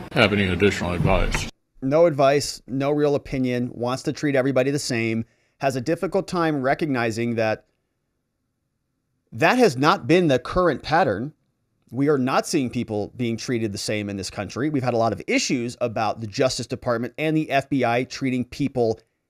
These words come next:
Speaker 2: differently for a long time here on this channel, whether it goes to J six or it goes to lockdowns or it goes to any of the covid protocols or basic, you know, Antifa, riots in the streets, whatever.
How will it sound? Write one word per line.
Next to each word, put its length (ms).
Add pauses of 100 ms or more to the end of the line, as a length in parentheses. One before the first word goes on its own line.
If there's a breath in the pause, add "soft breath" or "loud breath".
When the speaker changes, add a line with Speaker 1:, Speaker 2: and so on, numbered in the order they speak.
(1300)
Speaker 2:
differently 720 (180)
for 180
a 60
long 360
time 260
here 200
on 100
this 140
channel, 340 (840)
whether 360
it 80
goes 200
to 100
J 220
six 520
or 140
it 60
goes 220
to 80
lockdowns 760
or 100
it 80
goes 180
to 140
any 140
of 60
the 60
covid 340
protocols 560
or 120 (140)
basic, 380
you 80
know, 60
Antifa, 560
riots 320
in 80
the 60
streets, 300
whatever. 300